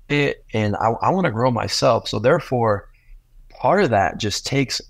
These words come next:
a lot of the pressure off. And, and Iris, you know, when you get to this level, everyone works hard. Everyone <laughs> practices. That's a prerequisite. But if, if your process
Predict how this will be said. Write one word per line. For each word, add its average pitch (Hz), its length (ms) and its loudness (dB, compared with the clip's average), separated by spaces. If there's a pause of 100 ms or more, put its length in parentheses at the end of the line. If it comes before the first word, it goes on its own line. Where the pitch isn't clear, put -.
a 92 60 -4
lot 123 200 2
of 135 40 0
the 104 60 -2
pressure 127 440 -2
off. 92 260 0 (420)
And, 135 260 0 (120)
and 131 200 2
Iris, 127 300 2
you 160 80 0
know, 139 140 2
when 127 120 -4
you 131 60 -4
get - 200 -2
to 160 60 -2
this 147 200 -2
level, 143 320 4
everyone 143 340 2
works 113 200 -4
hard. - 340 0 (2750)
Everyone 165 340 2
<laughs> - 0 -
practices. - 760 -6 (580)
That's 160 260 0
a 165 40 2
prerequisite. 110 760 -2 (720)
But 135 220 2
if, 131 200 0
if 131 200 0
your 123 140 0
process 123 1200 0